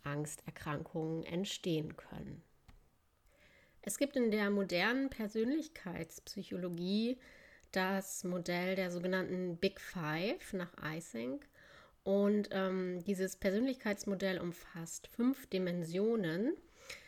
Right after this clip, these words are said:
also fünf Ebenen, auf der sich Persönlichkeiten beschreiben lassen. Und eine davon ist eben der sogenannte Neurotizismus. Und das ist eigentlich genau die Fortführung dessen, was der frühere Neurosenbegriff meinte. Also mit Neurotizismus ist,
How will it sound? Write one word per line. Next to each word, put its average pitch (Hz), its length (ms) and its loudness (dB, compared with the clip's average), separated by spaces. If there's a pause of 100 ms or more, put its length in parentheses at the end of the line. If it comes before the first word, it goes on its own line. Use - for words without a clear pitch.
(100)
also 160 160 -4
fünf 190 400 -2
Ebenen, 196 580 2
auf 180 200 -4
der 170 280 -2
sich 170 240 -8
Persönlichkeiten 185 800 -4
beschreiben 190 540 -2
lassen. 233 300 -2
Und 180 160 -2
eine 226 320 4
davon 190 440 -2
ist 196 180 -6
eben 185 220 0
der 175 160 -2
sogenannte 185 720 -2
Neurotizismus. 185 1400 0 (460)
Und 156 120 0
das 196 180 2
ist 220 140 -6
eigentlich 175 420 0
genau 175 300 2
die 190 100 2
Fortführung 170 720 -2
dessen, 226 500 2 (280)
was 185 200 -4
der 190 140 -2
frühere 190 480 2
Neurosenbegriff 165 1080 -2
meinte. 156 600 -8 (800)
Also 185 220 2
mit 180 160 2
Neurotizismus 175 960 -2
ist, - 240 -8